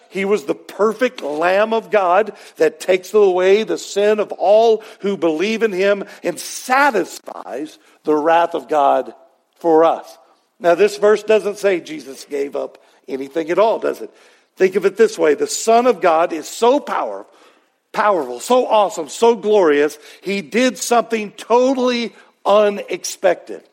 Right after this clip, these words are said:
He took the form of a bondservant,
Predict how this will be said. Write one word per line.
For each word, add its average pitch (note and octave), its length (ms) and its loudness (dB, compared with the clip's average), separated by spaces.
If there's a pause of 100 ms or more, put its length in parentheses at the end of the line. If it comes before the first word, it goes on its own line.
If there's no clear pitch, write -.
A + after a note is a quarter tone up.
(880)
He A2 180 -8
took E3 380 -6
the F#3 100 0
form F2 520 -8 (880)
of G#2 120 -8
a F#2 60 -6
bondservant, E2+ 920 -12